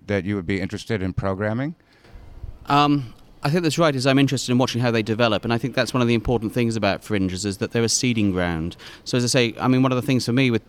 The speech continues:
Speaker 2: with testing new writers out is the Fringe is a great place to do that. Thirty performances, a very honest audience, they'll soon tell you what they're thinking and how it's working. But I think it's, I, you know, I think the Fringe, as, as, as, as theatre gets more and more expensive,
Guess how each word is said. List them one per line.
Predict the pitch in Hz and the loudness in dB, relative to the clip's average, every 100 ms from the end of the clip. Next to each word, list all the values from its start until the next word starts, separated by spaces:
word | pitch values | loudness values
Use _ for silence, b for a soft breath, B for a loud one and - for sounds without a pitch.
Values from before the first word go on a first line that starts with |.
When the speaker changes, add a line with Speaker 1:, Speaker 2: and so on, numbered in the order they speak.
| - | -8
Speaker 2:
with | 127 | -6
testing | - 139 - 110 | 0 0 2 2
new | 139 | 4
writers | 127 95 92 | 4 2 0
out | 98 | 0
is | 98 | -2
the | 104 | -4
Fringe | - 123 107 | -4 -4 -2
is | 107 | -4
a | |
great | 110 104 | -2 -2
place | - 110 - | -2 -4 -2
to | |
do | 117 | -2
that. | 95 76 - | -2 -2 -4
Thirty | 127 113 | 0 0
performances, | 104 - 113 110 107 104 | 0 -2 0 0 0 -2
a | |
very | 104 107 | 0 2
honest | 104 107 98 | 2 0 0
audience, | 110 98 101 - | -2 -2 -4 -4
they'll | |
soon | 104 113 104 | -4 -2 -2
tell | 107 | -2
you | 101 | -4
what | 98 | -4
they're | 82 | -6
thinking | 92 101 90 92 | -4 -4 -2 -4
and | 98 | -2
how | 90 | -4
it's | 71 | -4
working. | 107 101 85 78 B B B | -2 -4 -4 -8 B B B
But | 123 | -2
I | |
think | 131 139 | 0 0
it's, | 113 - - - B - - | -2 -2 -4 -6 B -18 -6
I, | - - | -4 -2
you | 143 123 | 2 2
know, | 107 - | 2 0
I | 127 | -2
think | 147 - - | -2 -4 -6
the | 123 | -6
Fringe, | 131 165 170 160 | -4 0 0 0
as, | 123 | -2
as, | 117 123 | -2 -2
as, | 113 123 - - | -4 -6 -8 -10
as | - | -4
theatre | 156 151 | 0 0
gets | 95 | 0
more | 127 131 | 2 4
and | 120 | 4
more | 113 | 2
expensive, | - 135 131 - 76 - | 0 0 0 0 -6 -10